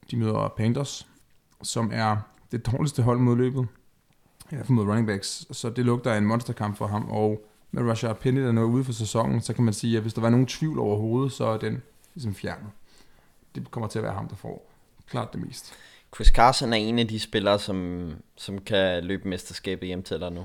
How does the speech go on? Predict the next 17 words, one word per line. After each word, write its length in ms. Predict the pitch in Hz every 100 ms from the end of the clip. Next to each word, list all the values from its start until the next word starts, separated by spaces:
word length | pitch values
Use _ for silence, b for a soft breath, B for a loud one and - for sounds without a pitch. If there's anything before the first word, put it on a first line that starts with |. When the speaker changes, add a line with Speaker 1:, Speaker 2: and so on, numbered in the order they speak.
| 95 -
Speaker 2:
med 300 | 85 90 90
Penny 400 | - 95 92 90
ude. 160 | 87 95 _ _ _ -
Speaker 1:
Uden 140 | 151
tvivl. 260 | - 110 107
Så 140 | - 107
hvis 100 | 107
du 100 | 131
har 60 |
ham 100 | 151
på 60 | 147
holdet, 260 | 135 143 131
så, 120 | 123
øh, 340 | 120 113 107 107 -
start, 280 | - - -
start, 180 | 131 123
start. 300 | 120 104